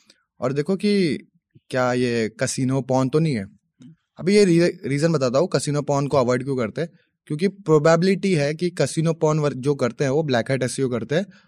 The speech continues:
और उन्होंने कुछ ऐसा कर दिया होगा कि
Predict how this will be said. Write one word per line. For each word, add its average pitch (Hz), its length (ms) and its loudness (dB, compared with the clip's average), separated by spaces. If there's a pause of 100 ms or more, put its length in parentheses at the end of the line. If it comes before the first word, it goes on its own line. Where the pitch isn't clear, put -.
(220)
और 139 140 -4
उन्होंने 160 520 2 (320)
कुछ 160 200 -6
ऐसा 139 260 2
कर 165 180 0
दिया 151 180 0
होगा 147 300 0
कि 196 320 -2